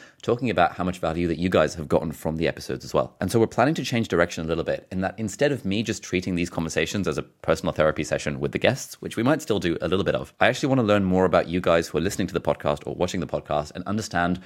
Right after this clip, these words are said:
what are the things that you would like to see from the podcast.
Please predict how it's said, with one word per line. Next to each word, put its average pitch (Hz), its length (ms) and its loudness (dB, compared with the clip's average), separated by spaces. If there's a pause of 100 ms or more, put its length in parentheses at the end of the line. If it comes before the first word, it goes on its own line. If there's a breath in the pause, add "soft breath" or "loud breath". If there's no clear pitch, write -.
(260 soft breath)
what 101 160 2
are 156 60 4
the 147 60 4
things 107 280 -4
that 92 140 -6
you 78 180 -6
would 87 140 -4
like 78 160 0
to 76 100 -10
see 76 140 -8
from 69 160 -10
the 69 60 -8
podcast. - 480 -6